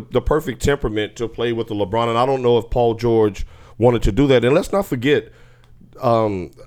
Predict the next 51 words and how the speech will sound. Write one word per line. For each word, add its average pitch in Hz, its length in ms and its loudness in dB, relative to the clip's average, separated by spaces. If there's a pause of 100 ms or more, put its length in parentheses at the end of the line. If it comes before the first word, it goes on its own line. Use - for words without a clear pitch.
I'm 156 220 -2
not 196 240 0
that - 160 0
surprised 127 800 -4
that 123 140 0
he's 123 180 -2
not 123 180 -4
playing 127 300 -4
with 113 260 -4
LeBron 110 520 -2
because 127 320 -2
LeBron 120 440 0
spurned 156 360 2
him 127 160 2
coming 113 260 -2
to 95 60 -6
Cleveland 120 560 -4 (880)
when 117 160 0
they 120 100 4
wanted 120 260 2
to 113 60 -6
do 117 160 2
that, 107 380 2
uh, 87 400 0 (360)
that 110 140 0
trade 117 280 2
before 110 260 0
the 101 60 0
trade 165 280 0
deadline 95 420 -2
because 101 320 -2
he 135 120 0
wouldn't 135 260 2
give 104 160 2
a 107 60 -2
commitment. 120 420 -2
All 110 140 0
George 120 280 -4
wanted 104 280 -4
was, 95 320 -2
"Hey, 104 160 -2
just 107 200 -8
let 117 120 0
me 104 80 -2
know 95 100 -2
you'll 92 160 -4
be 90 100 -8
playing 90 260 -6
there 90 60 -4
another 90 220 -6
year. 135 380 0